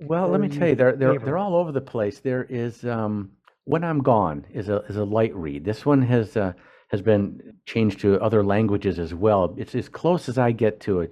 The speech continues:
Speaker 1: a children's book. Uh, the, In Your Dreams is about the afterlife. You know, there's, there's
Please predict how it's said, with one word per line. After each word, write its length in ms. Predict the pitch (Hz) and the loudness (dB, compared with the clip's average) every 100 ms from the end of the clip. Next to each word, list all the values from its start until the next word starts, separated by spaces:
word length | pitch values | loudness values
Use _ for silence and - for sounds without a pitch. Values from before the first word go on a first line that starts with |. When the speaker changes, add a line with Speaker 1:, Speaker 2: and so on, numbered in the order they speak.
| - | -10
Speaker 1:
a 80 | |
children's 560 | 90 - 117 95 82 80 | -14 0 0 0 -4 -6
book. 320 | _ 71 - _ - - - | _ -10 -10 _ -20 -18 -8
Uh, 280 | 85 101 98 113 | -4 -4 -6 -4
the, 220 | 98 - - - _ - | -6 -6 -14 -20 _ 0
In 120 | 147 | 2
Your 120 | 147 | 2
Dreams 300 | 143 135 131 | 2 4 4
is 120 | 120 | 0
about 320 | 110 113 113 - | 0 0 0 0
the 120 | 104 | 0
afterlife. 580 | 123 131 - 71 65 - _ | -2 -2 -4 -4 -6 -8 _
You 100 | 85 | -12
know, 100 | 85 | -6
there's, 300 | 95 95 104 - | -4 -4 -4 0
there's 260 | 110 98 | 0 0